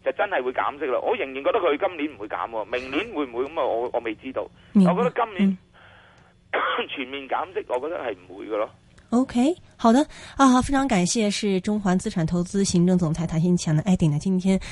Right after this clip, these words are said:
Speaker 2: 跟我们详细剖析一下这个资本市场方面的情况。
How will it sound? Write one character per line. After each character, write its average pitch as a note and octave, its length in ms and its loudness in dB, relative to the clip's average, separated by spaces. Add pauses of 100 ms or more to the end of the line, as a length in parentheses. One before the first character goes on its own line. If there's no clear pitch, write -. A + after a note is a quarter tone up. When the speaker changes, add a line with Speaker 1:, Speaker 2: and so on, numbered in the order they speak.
(220)
Speaker 2:
跟 G3 120 2
我 - 20 8
们 E3+ 80 6
详 D#3+ 200 2
细 F3 160 0
剖 F3 160 -2
析 F3+ 120 0
一 - 20 2
下 D#3 180 0
这 E3+ 160 -4
个 D3+ 140 0 (240)
资 - 160 2
本 D3+ 120 2
市 - 140 -2
场 D3+ 180 -2
方 D#3+ 160 0
面 D#3 100 4
的 C#3+ 60 4
情 D3 200 -2
况。 D#3+ 180 -2